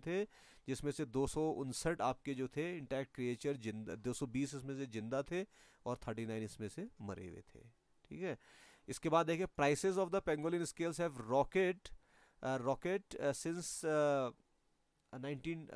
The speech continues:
nineties। According to the study published in the Europe, uh, in the Journal of Frontiers in Ecology and Environment, one kilogram of scales that used to sell pound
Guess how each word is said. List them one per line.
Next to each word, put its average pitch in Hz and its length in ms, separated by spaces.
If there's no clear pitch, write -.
nineties। 131 500
According 135 540
to 180 140
the 175 380
study 156 320
published 147 640
in 139 120
the 151 200
Europe, 127 520
uh, 127 280
in 131 60
the 147 100
Journal 139 380
of 160 120
Frontiers 139 420
in 160 80
Ecology 143 420
and 151 120
Environment, 123 680
one 165 320
kilogram 185 600
of 185 220
scales 170 320
that 170 160
used 156 260
to 170 100
sell 165 300
pound 151 320